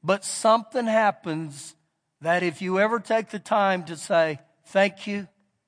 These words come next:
God bless you, God loves you," it's almost like you get a spark just like that from a human being. That it's like they recognize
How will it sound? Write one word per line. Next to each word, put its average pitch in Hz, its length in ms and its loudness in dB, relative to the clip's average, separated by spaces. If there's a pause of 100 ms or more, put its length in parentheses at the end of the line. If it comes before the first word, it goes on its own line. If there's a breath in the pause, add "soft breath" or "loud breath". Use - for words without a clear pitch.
(1080)
God 170 260 2
bless 190 400 2
you, 190 240 -16 (480)
God 170 220 2
loves 165 440 -2
you," 196 280 -8 (1900)
it's - 120 -12
almost 156 320 -6
like 160 180 -8
you 180 60 -10
get 156 160 -6
a 151 40 -8
spark - 560 -10
just 131 220 -18
like 131 200 -12
that 135 200 -10
from 143 180 -16
a 131 60 -12
human 139 300 -10
being. 127 320 -12 (600)
That 156 120 -8
it's 165 160 -10
like 175 240 0
they 185 160 0
recognize 165 1040 0